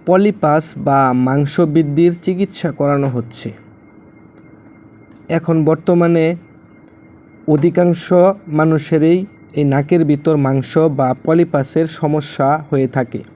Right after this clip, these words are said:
যারা বিনা অপারেশনে ব্যথামুক্ত পলিপাসের চিকিৎসা করানো, করাতে চান, তারা স্ক্রিনে নাম্বারে যোগাযোগ করতে পারেন। এবং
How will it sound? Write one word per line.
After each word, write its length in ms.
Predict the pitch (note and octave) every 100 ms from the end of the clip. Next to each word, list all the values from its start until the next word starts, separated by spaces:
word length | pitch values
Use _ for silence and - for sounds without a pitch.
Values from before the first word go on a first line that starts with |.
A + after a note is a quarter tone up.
| - - - - - - - - - - B2
যারা 220 | C#3+ D3 D#3+ C3+
বিনা 200 | D#3+ F3 F3
অপারেশনে 580 | F3 G3 F3+ - C3+ A2+ G#2+ - - - - - - - - - C3
ব্যথামুক্ত 580 | C#3+ F3 E3+ D3+ D3 - C#3+ C3
পলিপাসের 640 | E3+ E3+ F3+ E3 D3 E3 D#3+ -
চিকিৎসা 440 | F#3 F#3 - D#3 C#3
করানো, 320 | D#3+ D#3+ D#3+ D#3+ - - - - - -
করাতে 340 | E3+ F3 F3+ E3
চান, 180 | D3 E3 D#3+
তারা 220 | D3 C#3+ C3+ - D#3
স্ক্রিনে 360 | - D3+ D3 E3 E3+ - - - D3
নাম্বারে 280 | D3+ D3 C#3+
যোগাযোগ 320 | C#3+ D#3+ D#3+ E3 D#3
করতে 200 | D3 A#2
পারেন। 200 | A2+ G#2+ - - - - - - - - - - - - - - - - - - - - - - - -
এবং 300 | D3+ E3+